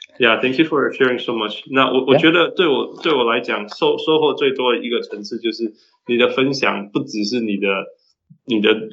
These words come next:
Speaker 1: 你的、你的、你的、你的、你的，嗯，how do you say, specialty，因为就不只是你的专业，你的理念非常非常强大，好像你的理念强烈到把你的，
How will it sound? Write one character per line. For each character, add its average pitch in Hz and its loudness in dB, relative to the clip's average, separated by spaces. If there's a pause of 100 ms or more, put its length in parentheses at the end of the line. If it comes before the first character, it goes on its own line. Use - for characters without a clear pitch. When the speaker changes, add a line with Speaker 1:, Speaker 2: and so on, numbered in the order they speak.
Speaker 1:
你 113 -2
的、 107 2
你 113 0
的、 107 0
你 113 0
的、 101 0 (220)
你 110 -4
的、 101 -4
你 110 -4
的， 104 0 (640)
嗯， 107 -4 (200)
how 110 0
do 104 0
you 104 -2
say, 101 -4 (340)
specialty， - -4
因 127 2
为 117 0
就 135 0
不 165 0
只 156 -2
是 143 -2
你 127 0
的 117 0
专 113 2
业， 113 0
你 110 -6
的 113 2
理 110 0
念 123 0 (500)
非 160 6
常 113 -2
非 131 4
常 113 0
强 101 -6
大， 107 2
好 104 -2
像 123 -4 (220)
你 123 -6
的 127 -2
理 123 -4
念 139 0
强 113 -6
烈 139 0
到 113 0
把 117 0
你 113 -4
的， 98 -2